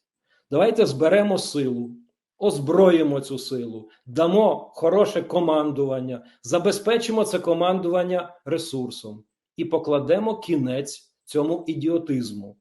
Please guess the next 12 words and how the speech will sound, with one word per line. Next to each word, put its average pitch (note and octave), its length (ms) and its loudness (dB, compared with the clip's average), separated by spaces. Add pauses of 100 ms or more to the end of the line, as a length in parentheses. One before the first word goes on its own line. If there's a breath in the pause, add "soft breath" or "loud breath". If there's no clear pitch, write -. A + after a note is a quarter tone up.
(400)
Іначе E3 540 2
він C#3 360 0
не D3 200 0
дасть D3+ 580 0 (100)
жити B2+ 560 -2 (300)
ні D#3 120 0
тим, A#3 220 2
хто - 200 -4
живе D3 280 0
на C3+ 100 -2
території B2 760 -4
Московії, E3+ 880 -2